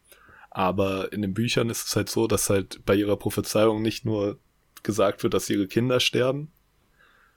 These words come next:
sondern dass auch gesagt wird, dass sie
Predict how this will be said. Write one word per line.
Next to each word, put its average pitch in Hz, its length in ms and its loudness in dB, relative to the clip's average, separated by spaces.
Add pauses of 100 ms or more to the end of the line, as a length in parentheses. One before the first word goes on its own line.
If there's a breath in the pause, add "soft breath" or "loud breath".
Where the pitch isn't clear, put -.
(160)
sondern 101 640 0
dass 101 220 4
auch 95 180 0
gesagt 104 480 -2
wird, - 500 -4
dass - 200 0
sie 113 300 2